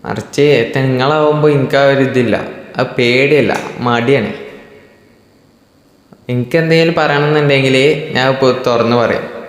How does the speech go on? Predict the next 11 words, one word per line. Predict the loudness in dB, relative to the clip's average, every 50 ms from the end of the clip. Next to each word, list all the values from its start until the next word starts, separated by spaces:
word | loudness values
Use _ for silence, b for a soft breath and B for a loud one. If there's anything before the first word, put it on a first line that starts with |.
| -18 -20 -20 -20 -20 -20 -20 _ _ _ _ _ _ _ -20 _ _ _ _ _ _ _ _ _ _ _ _ -14
എന്താണ്, | -10 -6 -4 -2 -2 0 0 -2 -2
സാർമാരോടാണെങ്കിലും | -2 -2 -2 0 0 0 0 0 0 0 0 0 0 0 0 0 0 0 -2 0 0 0 0 -2 -4 -6 -10 -12 -16 -18 -18 -12 -10
എന്തേലും | -8 -4 -2 -2 -2 0 0 0 0 -2 -2 -4 -8 -12 -16 -10 -4
സാർമാര് | -2 -2 -2 -2 0 -2 0 2
അവിടെ | 2 2 2 2 2
വന്നാണ്ട് | 0 2 2 2 4 4
ഒരു | 4 4 2
കാര്യം | 2 2 2 0 0 0
പറയാൻ | 0 0 0 0 0
പറഞ്ഞാ | 0 0 0 -2 -2 -2 -4 -8 -8 -6
പറയില്ല. | -4 -2 0 2 2 2 2